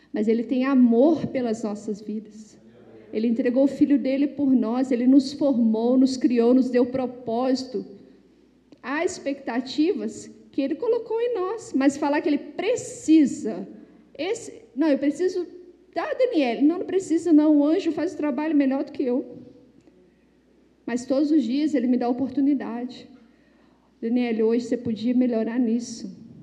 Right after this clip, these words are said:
Isso aqui tá precisando alinhar mais um pouco. Estuda mais a Bíblia, busca mais." E outra coisa que a gente tem, ah,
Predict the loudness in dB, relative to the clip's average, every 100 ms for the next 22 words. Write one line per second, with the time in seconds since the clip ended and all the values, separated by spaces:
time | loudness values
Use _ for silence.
0 | -20 -20 _ -10 -8 -4 -4 -2 -2 0
1 | -4 -8 -10 -10 -6 -2 2 4 4 2
2 | -4 -18 -14 -8 -2 -2 -2 -6 -6 -2
3 | -2 -2 -2 -2 -2 -6 -10 -12 -20 -20
4 | _ _ _ _ _ -20 -10 -4 -2 2
5 | 2 2 2 4 4 2 0 -6 -18 -20
6 | -20 -20 -12 -12 -4 2 4 4 2 -2
7 | -10 2 4 4 2 -4 0 0 0 -2
8 | 0 2 2 8 6 6 -2 -4 -6 0
9 | 2 0 -2 -10